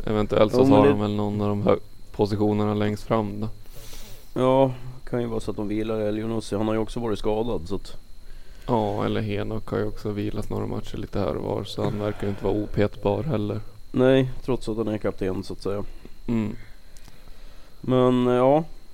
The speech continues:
Speaker 2: som sagt, det är väl det som vi funderar på. Eh, annars så känns ju startelvan rätt gjuten.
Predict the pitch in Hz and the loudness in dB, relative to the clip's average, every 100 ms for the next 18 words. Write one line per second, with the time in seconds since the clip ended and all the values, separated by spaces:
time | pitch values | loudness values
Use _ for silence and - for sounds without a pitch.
0 | - 120 113 107 - 120 123 120 120 120 | -8 -6 -2 -2 0 0 2 4 4 4
1 | 117 127 135 107 95 95 - 101 - - | 2 0 0 2 2 0 0 -2 -2 -6
2 | - - - 101 - - 110 117 - 113 | -8 -10 -8 -6 -6 -4 -2 0 2 2
3 | 110 107 113 117 - - - - - - | 2 0 -4 -8 -10 -12 -12 -12 -12 -2
4 | 107 107 - 107 117 110 98 95 101 101 | -2 0 2 2 4 4 4 4 2 0
5 | - 110 | 0 -2